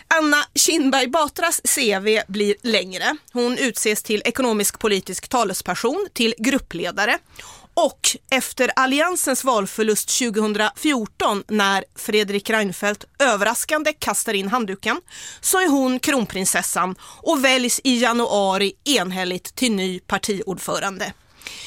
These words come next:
"Vi är aldrig perfekta, vi är aldrig färdiga, vi är alltid nyfikna", säger Anna Kinberg Batra i sitt installationstal, där hon också ger besked om att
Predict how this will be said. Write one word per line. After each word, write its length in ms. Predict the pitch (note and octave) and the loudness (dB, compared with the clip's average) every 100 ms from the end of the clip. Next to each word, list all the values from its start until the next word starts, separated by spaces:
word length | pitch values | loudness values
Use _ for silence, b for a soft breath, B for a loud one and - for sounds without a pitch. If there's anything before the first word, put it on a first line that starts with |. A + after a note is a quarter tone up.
| B | B
"Vi 320 | A#3 D4+ E4 - | 0 2 2 2
är 180 | C4 A#3+ | 0 2
aldrig 460 | C4 G#3+ G3 G#3 | 0 0 0 -2
perfekta, 600 | - G3+ G3+ G3 - D4+ G4 _ _ | -2 -4 -6 -8 -2 0 -2 _ _
vi 220 | G#3 A#3+ | 0 4
är 40 | A#3+ | 4
aldrig 280 | G#3 F#3+ G3+ | 2 -2 0
färdiga, 500 | C#4+ B3 F#3 G3+ D#4 G4 - | 2 2 0 0 -2 -2 -8
vi 340 | G#3 C4 B3+ - | -2 2 2 0
är 160 | G#3+ - | -2 0
alltid 520 | C4 G#3 - G#3 G3 - | 0 0 -4 -4 -4 0
nyfikna", 840 | C#4 D4+ A3 - D#4+ - F3 F3+ B B | 2 2 0 -4 -6 -6 -4 -4 B B
säger 380 | - - A#3+ A3+ | 0 2 4 4
Anna 200 | G#3+ G#3 | 2 0
Kinberg 360 | G3+ A3 G3+ G#3 | 0 -2 0 0
Batra 400 | A3 F#3 - G#3+ | 0 0 -2 -2
i 100 | A#3+ | 0
sitt 340 | - F3+ - - | -2 -4 -8 0
installationstal, 1300 | B3 G#3+ - G#3+ G#3+ D4+ A#3+ G3 - - G#3 F#3+ B B B B | 2 2 2 0 0 0 0 0 0 2 2 0 B B B B
där 160 | A#3+ A3+ | 0 2
hon 140 | C#4+ | 2
också 380 | - F3+ - E4+ | -2 -2 -2 0
ger 160 | D#4 C4 | 0 0
besked 560 | C4 - G#3 A#3+ D4+ - | -2 -2 0 0 -2 -2
om 360 | G#3+ G3 G3+ G3+ | 0 0 -2 -2
att 380 | G#3 G3 - | 0 0 -4